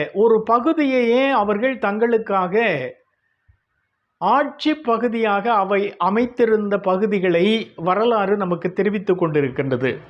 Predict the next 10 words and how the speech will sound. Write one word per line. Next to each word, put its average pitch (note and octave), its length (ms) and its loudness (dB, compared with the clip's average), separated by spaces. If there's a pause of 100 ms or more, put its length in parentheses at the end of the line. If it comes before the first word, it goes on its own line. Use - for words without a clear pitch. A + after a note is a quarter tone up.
(920)
அந்த A#3 240 2
காலகட்டத்தில் C4 840 0
தான் C#4 240 0
அவர்கள் A3 380 0
மனு A3 400 2
நூல் D4 460 2
என்கின்ற G#3+ 640 0
ஒன்றை G3+ 760 0
அவர்கள் G#3+ 420 0
இயற்றினார்கள். E3 1080 -2